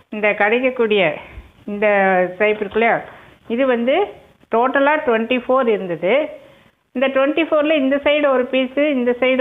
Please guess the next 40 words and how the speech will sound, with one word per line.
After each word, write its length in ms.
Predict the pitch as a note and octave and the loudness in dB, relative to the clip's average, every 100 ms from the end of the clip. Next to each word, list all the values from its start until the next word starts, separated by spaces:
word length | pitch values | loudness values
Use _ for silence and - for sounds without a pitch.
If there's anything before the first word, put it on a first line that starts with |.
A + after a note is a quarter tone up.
| A#3+ | 0
ஒரு 100 | G#3+ A#3 | 0 0
பீஸை 260 | A#3 A#3+ A3+ | 0 0 -2
cut 160 | G#3 - | -2 0
பண்ணி 160 | A#3+ A3 | 0 2
எடுத்துட்டோம். 420 | F#3 F#3+ F#3 G3+ C#4 C4+ | 0 -2 0 0 0 0
So 80 | C4 A#3+ | 0 0
இது 100 | C#4 C#4 | 0 0
வந்து 140 | C4+ D4 G#3 - | 0 2 0 0
x 20 | - | -2
unit, 340 | A#3+ A#3 A#3 C#4+ A3+ | 0 0 0 0 0
இது 120 | A3 A3+ F#3 | 0 0 0
x 40 | - A3 | -2 -4
unit. 300 | F#3 F3+ C4+ C4+ | -4 -2 0 0
அப்போ 160 | B3 D#4 C4+ A3+ | 0 0 2 -2
x 20 | - C4 | -4 -4
plus 180 | B3+ B3+ A3+ | -2 -4 -6
x 200 | D4+ E4 B3 | -6 -4 0
two 80 | A#3+ A#3 | 0 0
எக்ஸ் 180 | A#3 G#3 | -2 -4
unit. 340 | F3+ D#3+ - - - - - - A#3+ | -4 -8 -12 -18 -20 -20 -20 -6 -2
அப்போ 140 | D4 C4+ | 0 0
இந்த 160 | B3 C#4 C4 | 0 0 0
measurement 500 | A#3 C#4 C#4 C4+ C4 A3+ | 0 0 0 0 0 2
எவ்வளோ 180 | A3+ A3+ | 2 2
இருக்கும்? 260 | G#3 A3 A3 G#3+ | 0 -4 -6 -4
டூ, 80 | A3 A#3+ G3+ F#3+ | 0 2 0 0
ட்வென்டி 280 | A3 A3 B3 A#3+ | -2 -2 -4 -2
ஃபோர் 300 | C#4 F4 D#4 G#3+ | 0 2 0 0
மைனஸ் 420 | G#3 A3 C4+ D4 - | 0 0 -2 -2 -4
டூ 80 | F#3+ F3+ | -2 -2
எக்ஸ். 260 | E3+ - D#3 - - - - _ A#3+ | -4 -8 -14 -14 -20 -20 -20 _ 0
அதே 140 | B3 B3+ | 2 2
மாதிரி 180 | C#4+ C4 G#3+ | 2 2 2
ஒவ்வொரு 300 | A3+ B3 D4+ D4 | 2 2 0 2
சைடுமே, 360 | C4+ C4 B3 A3 G3 | 2 2 2 2 2
ஏன்னா 140 | A#3+ C#4 | 2 2
இது 60 | B3+ | 0
வந்து 160 | B3 C4+ C#4+ | 0 -2 -6
ஸ்கொயர் 420 | - G#3+ G#3+ A#3+ A3 | -2 0 2 2 0
இல்லையா, 260 | F#3+ G3 | 2 2